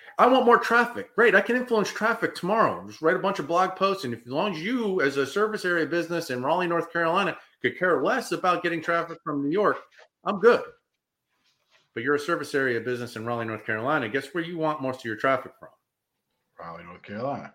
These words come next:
Speaker 2: <laughs>
Speaker 1: So we spend time with that and help our clients with that, help them become the authorities, help them become the quintessential expert in their area, uh, on their topic. And that,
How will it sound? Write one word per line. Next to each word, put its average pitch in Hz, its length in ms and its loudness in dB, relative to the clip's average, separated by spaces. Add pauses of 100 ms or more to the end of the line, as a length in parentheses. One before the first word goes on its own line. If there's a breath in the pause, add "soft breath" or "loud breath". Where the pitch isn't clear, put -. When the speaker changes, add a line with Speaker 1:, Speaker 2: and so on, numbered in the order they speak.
(140)
Speaker 2:
<laughs> 208 180 2 (2500 loud breath)
Speaker 1:
So 127 460 2
we 143 100 -4
spend 180 340 -2
time 151 300 0
with 120 100 -8
that 117 340 -2
and 107 160 -8
help 127 220 -2
our 120 100 2
clients 110 440 -6
with 110 160 -6
that, 104 300 -4 (540)
help 123 200 -6
them 127 100 -4
become 113 300 -6
the 113 100 -6
authorities, 101 600 -6 (260 loud breath)
help 127 200 -4
them 131 160 -2
become 117 680 -6
the 104 140 -12
quintessential 131 680 -4
expert 113 480 -4
in 117 120 -6
their 120 240 -2
area, 110 520 0 (120)
uh, 95 220 -8
on 117 180 -2
their 127 140 -2
topic. 104 540 -4 (680 soft breath)
And 110 520 -4 (1040)
that, 110 280 -2